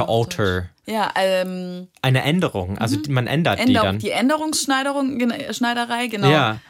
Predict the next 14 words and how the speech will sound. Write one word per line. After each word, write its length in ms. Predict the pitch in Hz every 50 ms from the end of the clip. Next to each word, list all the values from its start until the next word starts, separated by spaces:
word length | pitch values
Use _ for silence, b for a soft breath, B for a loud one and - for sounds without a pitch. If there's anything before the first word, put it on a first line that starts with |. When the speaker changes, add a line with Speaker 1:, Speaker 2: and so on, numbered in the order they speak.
| - -
Speaker 1:
Ja, 180 | 214 214 214
man, 140 | 208 202 196 -
Speaker 2:
Ä- 60 | 208
Speaker 1:
ja, 100 | 208 202
man 120 | 196 190
ändert 260 | 196 208 202 196 190
sie, 140 | - - 208
ja. 140 | 98 - -
Speaker 2:
Und 460 | - 127 123 117 117 113 110 107 - - _ _ _ _
ich 160 | - 123 104 92
hab 60 | 113 104
Speaker 1:
Mhm. 20 |
Speaker 2:
da 100 | 110 98
angerufen 800 | 73 107 117 135 139 131 139 143 147 - - 170 160 160 160 160